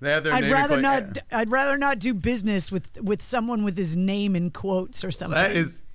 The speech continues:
Speaker 1: that is genius. And the
Speaker 2: Yeah.
Speaker 1: writing, the writing in this movie is so clever, and it's so linked together. Now let's get back to the chaos bit. So obviously, we talked about noises off. The, the ball starts rolling at eight A M and it doesn't stop,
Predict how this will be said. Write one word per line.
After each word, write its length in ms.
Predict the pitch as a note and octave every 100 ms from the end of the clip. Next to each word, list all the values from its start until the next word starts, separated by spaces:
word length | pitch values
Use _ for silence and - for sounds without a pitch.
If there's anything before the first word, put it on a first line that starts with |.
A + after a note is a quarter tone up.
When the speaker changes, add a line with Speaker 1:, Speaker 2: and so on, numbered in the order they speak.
| -
Speaker 1:
that 260 | - E3+ G3+
is 260 | E3+ B2 -
genius. 540 | D3 D#3 D3 A2 - - - - -
And 120 | D3 C#3+
the 60 | C#3
Speaker 2:
Yeah. 60 |
Speaker 1:
writing, 600 | C3+ E3 G3 E3 C#3+ C3
the 120 | B2 A#2+
writing 360 | B2+ D3 D#3
in 80 | D3+
this 180 | C3+ C3
movie 260 | C3 B2 A#2+
is 160 | G#2+
so 200 | - A#2+
clever, 460 | - G#2 F2 F2 - - -
and 120 | A2+ A#2+
it's 180 | -
so 140 | - C3+
linked 260 | C3 B2 C3+
together. 420 | A2+ C#3+ G2+ - -
Now 140 | G2
let's 160 | A2 -
get 160 | A2+
back 200 | A2 G#2
to 80 | G#2+
the 120 | F#2
chaos 500 | - A#2 A#2 G#2+ -
bit. 340 | - G#2+ G2+ - - - - -
So 140 | -
obviously, 320 | D#3+ E3+ F3
we 140 | D3+ C3+
talked 200 | C#3 B2+
about 160 | B2
noises 380 | B2 A#2+ A2 A2
off. 400 | C3+ C3 C3 - - - - - - - - - - - - - -
The, 140 | A#2 C3
the 140 | C3+
ball 260 | G#2+ E3 G#3
starts 360 | - F#3 F3+
rolling 320 | E3 E3+ E3 C#3+
at 100 | C#3
eight 140 | C#3+ C#3+ C3
A 20 |
M 140 | C3+
and 80 | A#2
it 80 | A2
doesn't 280 | A#2+ G#2 A2
stop, 420 | - D#2+ -